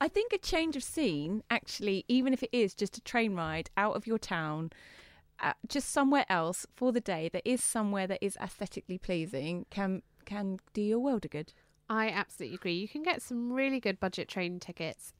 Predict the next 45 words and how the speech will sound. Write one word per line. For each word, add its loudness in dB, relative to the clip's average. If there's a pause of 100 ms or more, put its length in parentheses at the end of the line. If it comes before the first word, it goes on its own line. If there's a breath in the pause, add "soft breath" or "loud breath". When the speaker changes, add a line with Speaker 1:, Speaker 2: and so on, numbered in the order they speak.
Speaker 2:
out -4
to -2 (400 soft breath)
places 0
in 0
the 0
countryside -2
that -10
you've -10
never 0
heard -2
of, 0
but -4
actually -4
are -2
really 4
beautiful. -4 (440 loud breath)
Uh, 8
have 4
a 6
Google 4
of 2
great 2
walks -2
in -2
the -4
U -4
K. -4
There's 0
lots 2
and 2
lots 0
Speaker 1:
Mm. 0
Speaker 2:
out -2
there, 0
and -2
they 0
will -2
tell -4
you -2
which -6
train -2
station -4
to -12
go 0
to. 0